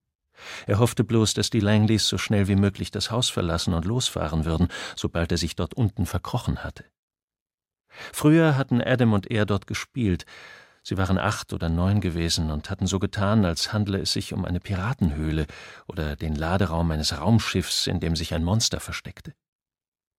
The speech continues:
Das war inzwischen ein paar Jahre her. Mittlerweile war er ein ganzes Stück größer geworden, so wie Adam auch. Er maß knapp eins achtzig und hatte seinen Vater längst eingeholt,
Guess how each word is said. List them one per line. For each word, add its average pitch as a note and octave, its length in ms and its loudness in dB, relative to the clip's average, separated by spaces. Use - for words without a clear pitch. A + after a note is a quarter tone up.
Das C3 180 0
war D3 100 8
inzwischen C3+ 380 2
ein B2 140 2
paar A2+ 160 2
Jahre F#2+ 260 2
her. D#2 320 -6
Mittlerweile C#3 540 6
war C#3+ 180 8
er B2+ 160 4
ein C3+ 120 6
ganzes D3+ 320 2
Stück - 220 -6
größer F2+ 360 0
geworden, E2+ 380 2
so - 180 -4
wie F#2+ 160 0
Adam F#2+ 260 2
auch. G#2 360 0
Er A2+ 80 0
maß A#2 320 6
knapp B2 260 4
eins A#2 240 2
achtzig - 640 -4
und D2+ 200 -6
hatte F2 180 -4
seinen E2 280 0
Vater G#2+ 400 0
längst E2 320 -2
eingeholt, E2+ 760 0